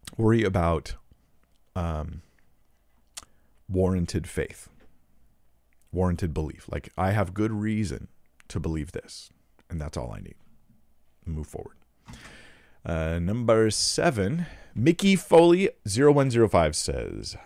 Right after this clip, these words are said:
"I've been confused about what type of talk is considered gossip. I don't want to be doing it, but sometimes it's hard for me to tell if it's gossip or not. How do I tell what it is and what is and isn't gossip?"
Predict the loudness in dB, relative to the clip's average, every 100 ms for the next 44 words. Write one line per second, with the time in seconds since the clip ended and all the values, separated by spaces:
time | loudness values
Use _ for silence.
0 | 0 4 4 4 2 0 -2 -4 -4 -6
1 | 0 0 0 -6 -16 -20 _ -2 2 4
2 | 4 4 2 2 -4 0 2 2 -4 -6
3 | -8 -4 -6 -6 -2 -2 -2 -6 -10 -4
4 | -2 -2 -4 -2 0 0 2 4 4 2
5 | 0 0 -2 -2 -2 -2 -4 0 0 0
6 | -8 -6 0 2 2 0 -8 -20 -20 -20
7 | -6 -4 0 4 4 4 -2 0 2 2
8 | 0 0 0 0 2 2 2 2 2 2
9 | 2 0 -6 -8 -8 -2 0 4 2 2
10 | -2 -2 -4 -2 0 0 -2 -10